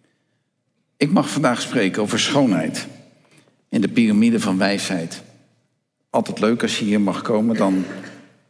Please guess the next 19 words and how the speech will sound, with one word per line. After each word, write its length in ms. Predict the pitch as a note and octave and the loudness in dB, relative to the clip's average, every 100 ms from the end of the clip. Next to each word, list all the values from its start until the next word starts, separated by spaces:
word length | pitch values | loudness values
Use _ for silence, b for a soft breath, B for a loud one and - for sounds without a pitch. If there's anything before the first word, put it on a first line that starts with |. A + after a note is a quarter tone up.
| - - - | -20 -20 -8
word 180 | F#2+ F#2+ | 0 0
je 80 | G2 | 2
opgedragen 680 | A2 - A2 G#2+ G2 F#2 F#2+ | -2 -2 -2 0 0 0 -2
over 140 | G2 | -2
een 80 | F#2 | -2
bepaald 360 | - G#2 F#2 - | -2 -2 -2 -2
onderwerp 380 | F#2+ F#2+ F#2 | -2 0 -2
te 120 | - - | -2 -8
spreken. 500 | - A#2+ A2 - - - B B B B B - | -2 -2 0 -2 -6 -14 B B B B B -10
En 120 | - | -6
dat 40 | |
vind 160 | - G2+ | -2 0
ik 60 | |
altijd 220 | G2 G2+ G2+ | 0 -2 -2
een, 240 | G2 F#2 | 0 0
eh, 60 | F2 E2 - _ _ | -2 -6 -16 _ _
heerlijke 440 | - G#2 A2 G2+ F#2+ | 0 2 2 2 0
uitdaging. 600 | F2 D#2+ E2 D#2+ - E2 - b b b b b b b b _ _ - | 0 0 -2 -4 -8 -10 -14 b b b b b b b b _ _ -2
Alleen, 580 | A#2+ B2 A#2 A#2+ - | 2 4 2 0 -4